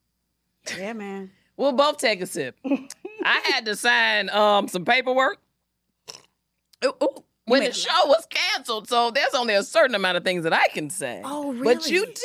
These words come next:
Speaker 2: didn't.
Speaker 1: I ain't had to sign none of
Speaker 2: So
Speaker 1: that.
Speaker 2: <laughs>
Speaker 1: I never knew you had to sign something.
Speaker 2: Yeah, they made us sign, I don't know if I can say that. We had to sign, like, an N D A of, of
Speaker 1: Wow.
Speaker 2: sorts. So there, there's,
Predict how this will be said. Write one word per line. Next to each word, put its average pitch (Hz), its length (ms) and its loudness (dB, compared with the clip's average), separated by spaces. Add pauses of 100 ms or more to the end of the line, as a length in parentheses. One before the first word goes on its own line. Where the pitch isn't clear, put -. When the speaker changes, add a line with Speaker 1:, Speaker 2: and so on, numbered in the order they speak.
(300)
Speaker 2:
didn't. 151 340 -4 (140)
Speaker 1:
I 196 80 -6
ain't 277 100 -4
had 208 80 -4
to 226 60 -4
sign 165 320 4
none 285 160 -2
of 226 60 -4
Speaker 2:
So 240 40 0 (420)
Speaker 1:
that. - 140 -2 (480)
Speaker 2:
<laughs> - 460 -16
Speaker 1:
I 240 80 -2
never 196 300 -4
knew 240 100 -4
you 233 100 -4
had 170 120 -6
to - 40 -12
sign 156 220 -8
something. 160 260 -12
Speaker 2:
Yeah, 156 240 2
they 151 80 -4
made 180 200 -4
us 170 160 -6
sign, 151 440 -6 (100)
I - 60 -10
don't 165 140 -6
know 135 80 -8
if 127 80 -16
I 123 60 -16
can 131 120 -16
say 135 140 -14
that. - 120 -18 (280)
We 175 100 -4
had 165 160 -2
to 139 60 -8
sign, 127 240 -8
like, 127 120 -14
an - 140 -18
N 143 220 -8
D 135 160 -6
A 131 240 -8
of, 131 100 -14
of - 60 -20
Speaker 1:
Wow. 160 80 -12
Speaker 2:
sorts. 131 400 -10
So 131 400 -14
there, 170 160 -2
there's, 170 360 -2